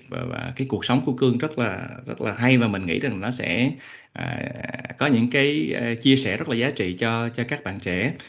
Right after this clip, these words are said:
Và chính vì vậy thì, ờ, mình đã mời Cương, à, tham gia cái buổi trò chuyện, à, thông qua cái podcast Chàng Ngốc Già.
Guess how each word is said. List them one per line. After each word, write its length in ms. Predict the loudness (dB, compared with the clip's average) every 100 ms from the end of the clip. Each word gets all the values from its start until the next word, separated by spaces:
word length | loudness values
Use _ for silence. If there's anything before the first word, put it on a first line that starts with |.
| -20 _
Và 180 | -4 -4
chính 200 | -2 2
vì 100 | 2
vậy 280 | 2 0 -2
thì, 280 | -2 -2 -2
ờ, 360 | -4 -4 -4 -6 -8 -10 -12 -18 _ _
mình 280 | -8 -4 -2
đã 360 | 0 0 2 4
mời 240 | 8 8 6
Cương, 400 | 4 6 6 4 -4 -20 -10
à, 440 | -6 -4 -4 -6 0
tham 160 | 2
gia 160 | 2 2
cái 140 | 2
buổi 180 | 0 0 -2
trò 100 | -4
chuyện, 400 | -2 -2 -4 -8
à, 280 | -6 -6 -6 -4
thông 140 | -2
qua 160 | 0 0
cái 180 | 0 0
podcast 420 | 0 0 0 0
Chàng 140 | -2
Ngốc 140 | -2 -2
Già. 240 | 0 -2